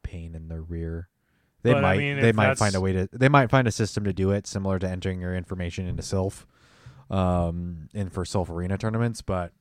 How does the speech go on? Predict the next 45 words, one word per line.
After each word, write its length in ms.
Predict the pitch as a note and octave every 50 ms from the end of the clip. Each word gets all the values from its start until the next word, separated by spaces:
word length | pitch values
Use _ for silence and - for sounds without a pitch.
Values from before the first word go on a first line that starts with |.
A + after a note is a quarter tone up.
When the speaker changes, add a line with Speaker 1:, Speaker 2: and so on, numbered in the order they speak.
| _ _
Speaker 2:
Yeah. 280 | - F3+ D3+ C3+ A#2+ B2+ _ _ _ _ _ _ _ _ - -
Speaker 1:
um, 500 | G#2 F#2+ F2 F2 F2 E2+ E2 E2 D#2+ - F3
Speaker 2:
We'll 140 | E3+ F3 E3
find 260 | - F#3 E3+ D#3+ D3+
out 160 | D#3 E3 F3+ F3
when 240 | E3+ D#3 C#3+ D3+
it 60 | E3+ C3+
happens. 560 | D#3+ D#3 C3+ - C3 C3 C3 - - - - _ - _ -
Speaker 1:
Yeah, 400 | - F#2+ G2 F#2+ F#2 F2 E2+ E2 - -
to, 180 | - C#3+ C3 - - - - - - - - - - - -
to 180 | - - D3 C#3+
be 160 | C3 B2 A#2
honest, 400 | A2 A2+ A2 G#2+ G#2 G2 - -
I 120 | G#2+ G2 F#2 - _ _ - - -
think, 400 | A3 G#3 G2 F3+ - - - _ _ -
uh, 120 | C3+ C3+ G2+ C3 C3
there, 360 | C#3+ D3+ D#3 D#3+ A#2+ - - - _ - - - - - -
there's 160 | - E3+ E3+ G3
a 60 | F#3+
high 160 | E3 G#3+ G#3
likelihood 540 | F#3 E3 D#3 D3+ - D#3 D3 C3+ D#3 D3+ C3
that 140 | C3 B2+ A#2+
none 220 | A#2 A#2+ C3 C3
of 80 | B2 A2+
this 180 | A2+ - -
will 80 | A2+ G2+
change 420 | - G2+ F2 D#2+ D#2 D#2 - - - -
ahead 260 | - G2 F#2 G2 G2
of 100 | F#2+ F#2
then. 380 | F2+ G#2 A2 A2+ A2+ A#2 B2 A#2 - -
Speaker 2:
Yeah. 280 | G3+ C4 B3+ C3 G2+ F#2+
Speaker 1:
Um, 100 | F#2+ F#2+
but 160 | - A2 G2+
there's 260 | A#2+ A2+ A2 G#2+ G2+
a 60 | A2+
chance 380 | - - A2 G#2+ G2+ F#2 - -
that, 340 | - G#2+ G2 F#2+ F#2 F2+ - _
you 140 | - G#2+ G2
know, 260 | F#2 F2 F2 F2 F#2+ - -
throughout 560 | G#2+ G2 - - - A2 G#2+ G#2+ G2+ F#2 -
the 80 | - F2+
process, 540 | - - F#2+ E2 D#2+ - - F2+ - -
we'll 100 | - F#2+
see 380 | F2+ - - G2 F2+ F2 E2+ E2
some 480 | - - - G#2 F2+ F2 E2+ E2+ E2